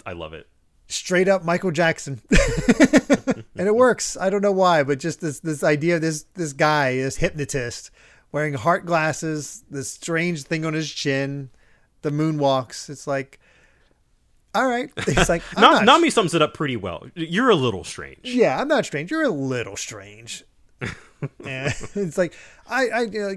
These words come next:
Speaker 2: show us a trick." It's like, "No, I'm not gonna perform a trick for you." Well, here you go. Look at the ring.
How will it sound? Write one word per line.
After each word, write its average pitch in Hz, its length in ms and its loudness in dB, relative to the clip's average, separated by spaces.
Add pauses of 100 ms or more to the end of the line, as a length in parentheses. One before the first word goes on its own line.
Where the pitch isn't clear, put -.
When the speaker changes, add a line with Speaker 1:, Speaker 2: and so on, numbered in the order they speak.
Speaker 2:
show - 220 -2
us 180 100 0
a 180 60 -6
trick." 196 300 0
It's 156 100 -10
like, 185 120 -10
"No, 269 140 -4
I'm 240 140 -2
not 220 100 0
gonna 170 120 -2
perform 147 340 -6
a 123 40 -10
trick 127 200 -10
for 120 200 -12
you." 143 180 -10
Well, 262 500 0 (320)
here 180 160 -2
you 127 80 -4
go. 104 260 -6
Look 151 120 -10
at 131 60 -8
the 127 100 -8
ring. 104 320 -10